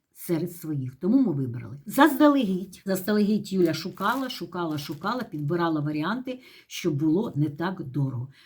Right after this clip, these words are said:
Варіант ось, е, знайшовся. Будь ласка, ми по цьому варіанту летим. Гранд Оазіс завжди в ціні.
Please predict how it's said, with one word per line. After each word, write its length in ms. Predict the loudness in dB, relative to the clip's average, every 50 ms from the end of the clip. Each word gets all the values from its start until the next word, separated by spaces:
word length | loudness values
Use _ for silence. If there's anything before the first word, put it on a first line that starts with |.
| -18 _
Варіант 580 | -2 0 2 2 4 4 4 4 2 0 0
ось, 360 | -2 -4 -4 -6 -10 -16 -20 _ _ _ _ _ _ -16
е, 40 | -14 -14 -14 -14 -14 -10 -6
знайшовся. 760 | -4 -2 -2 -2 -2 0 0 0 0 0 -2 -4 -4 -4 -4 -8 _ _ _ _ _ _ _
Будь 160 | -6 -4 -2 0
ласка, 440 | -2 -2 -2 -6 -8 -12 -14 -14 -8 -2
ми 300 | 0 0 2 2 0 0
по 140 | -2 -4
цьому 260 | -4 -2 -4 -2 -2 0
варіанту 480 | 0 0 0 0 -2 -4 -4 -6 -6
летим. 400 | -4 -4 -4 -4 -6 -8 -10 -10 -10
Гранд 320 | -8 -4 -2 -2 -2 0 0
Оазіс 500 | 0 2 2 0 0 0 -4 -4 -6 -8 -8
завжди 580 | -8 -4 0 0 0 2 2 0 2 4 4 4
в 100 | 4 0
ціні. 540 | -4 -4 -2 -2 0 0 -2 -2 -4 -6